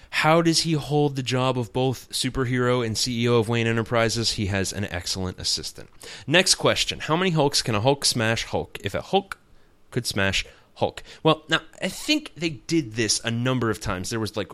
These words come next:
the, the War of the Hulks or whatever. Um, there was, like, Green Hulk and Red Hulk, and then Green She-Hulk, and then Green, or Red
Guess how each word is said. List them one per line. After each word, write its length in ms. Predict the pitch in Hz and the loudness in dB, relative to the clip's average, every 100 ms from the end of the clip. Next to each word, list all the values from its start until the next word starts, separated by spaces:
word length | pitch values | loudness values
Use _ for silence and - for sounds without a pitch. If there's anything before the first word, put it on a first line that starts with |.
| - | -10
the, 400 | 107 101 90 82 | -4 -2 0 -2
the 80 | 92 | -4
War 280 | 101 139 143 | 0 4 6
of 40 | |
the 80 | 120 | 4
Hulks 380 | 127 131 - 127 | 2 0 0 0
or 80 | 123 | 2
whatever. 360 | 127 127 131 - - - | 2 2 0 -2 -18 -12
Um, 380 | - 104 98 98 | -4 -2 0 -2
there 140 | 95 | -2
was, 220 | 92 87 95 | -4 -6 -8
like, 200 | 87 - | -10 -8
Green 220 | 95 98 | -6 -4
Hulk 240 | 98 92 | -4 -6
and 80 | 90 | -6
Red 120 | 87 | -6
Hulk, 280 | 90 85 85 | -4 -6 -6
and 100 | 87 | -12
then 200 | 87 82 - - - | -12 -14 -18 -20 -12
Green 240 | 92 90 | -8 -6
She-Hulk, 480 | - 87 80 87 - | -6 -6 -8 -8 -10
and 140 | 85 | -12
then 260 | 85 87 85 - | -12 -14 -14 -10
Green, 360 | 92 90 85 - | -8 -8 -10 -8
or 140 | 90 | -6
Red 380 | 85 87 85 | -4 -6 -6